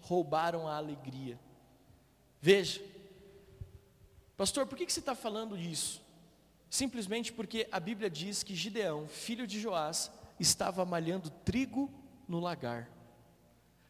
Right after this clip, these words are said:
Aí você fala, "Pastor, mas o que que tem de errado nisso? Se nós batermos assim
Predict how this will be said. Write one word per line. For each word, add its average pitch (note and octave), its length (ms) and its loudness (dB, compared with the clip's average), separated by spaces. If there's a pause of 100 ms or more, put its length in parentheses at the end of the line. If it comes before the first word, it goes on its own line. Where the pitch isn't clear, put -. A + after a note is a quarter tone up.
Aí A3 100 -4
você A3+ 80 -4
fala, B3 140 0
"Pastor, B3 480 2
mas G3+ 300 -2
o - 40 -12
que D4+ 80 -2
que C#4 140 -4
tem C#4 180 -6
de A#3 100 -4
errado A3+ 400 2
nisso? A#3 460 2 (340)
Se - 160 -2
nós B3 320 2 (600)
batermos G#3+ 760 4
assim A3 320 0